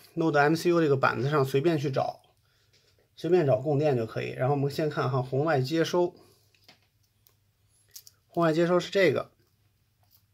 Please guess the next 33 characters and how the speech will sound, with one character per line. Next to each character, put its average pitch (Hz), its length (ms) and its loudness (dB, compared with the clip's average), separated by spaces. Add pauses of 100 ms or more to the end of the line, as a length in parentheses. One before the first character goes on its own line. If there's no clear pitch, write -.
(180)
然 143 160 -2
后 170 80 4
呢， 175 160 4
它 170 160 0
有 180 100 6
两 139 200 6
根 147 120 4
电 160 200 4
源 147 120 4
线， 143 300 0
一 135 60 -2
根 156 120 0
数 156 180 -4
据 156 120 -2
线， 151 300 -4 (800)
电 180 160 4
源 165 140 4
我 160 80 4
插 151 180 0
到 170 100 2
了 170 100 0
这 170 180 4
边， 110 300 -2 (1120)
然 147 120 -2
后 160 60 2
数 170 220 0
据 170 180 4
呢 151 160 6
接 156 180 2
的 156 120 4
是 135 320 2
第 127 440 0
四。 147 360 -8